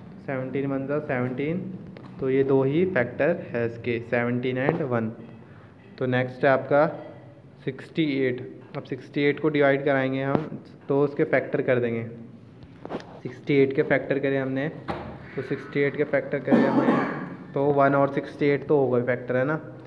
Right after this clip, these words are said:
तो और कौन कौन से हैं, टू से देखते हैं अब। टू थ्री जा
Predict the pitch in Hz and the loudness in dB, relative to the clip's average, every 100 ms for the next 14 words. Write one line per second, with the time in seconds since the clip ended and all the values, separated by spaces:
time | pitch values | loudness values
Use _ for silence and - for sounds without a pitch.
0 | - - - - 143 139 139 139 139 139 | -16 -18 -20 -4 0 4 4 4 2 -2
1 | 139 139 135 147 143 170 - - - - | 0 -2 -2 -4 -2 -4 -6 -10 -12 -14
2 | - - - 139 131 135 135 123 123 120 | -14 -14 -4 0 0 0 0 0 -4 -6
3 | - 135 135 139 131 127 | -6 -4 -4 -2 -2 -2